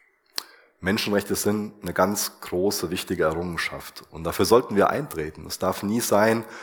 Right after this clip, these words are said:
dass irgendwie Tyrannei, dass Ausbeutung oder dass Unterdrückung irgendwo geduldet wird. Rechte sind total wichtig.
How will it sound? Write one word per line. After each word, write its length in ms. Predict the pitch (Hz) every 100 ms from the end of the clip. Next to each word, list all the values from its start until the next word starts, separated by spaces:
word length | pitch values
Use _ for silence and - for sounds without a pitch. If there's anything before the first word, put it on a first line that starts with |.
| - -
dass 160 | - 95
irgendwie 240 | 101 110
Tyrannei, 760 | 104 110 95 95 98 113 127 127
dass 340 | 95 - -
Ausbeutung 880 | 90 117 - - 110 113 123 117 110
oder 80 | 98
dass 180 | 90 -
Unterdrückung 800 | 95 90 85 113 127 117 113 117 - - - -
irgendwo 880 | 107 123 110 95 95 95 95 95 -
geduldet 600 | 98 104 110 90 78 -
wird. 360 | 80 - - _ _ _ _ _ _ _ _ - -
Rechte 300 | 107 - 104
sind 200 | 107 98
total 460 | - - 78 98
wichtig. 500 | 90 - 76 - -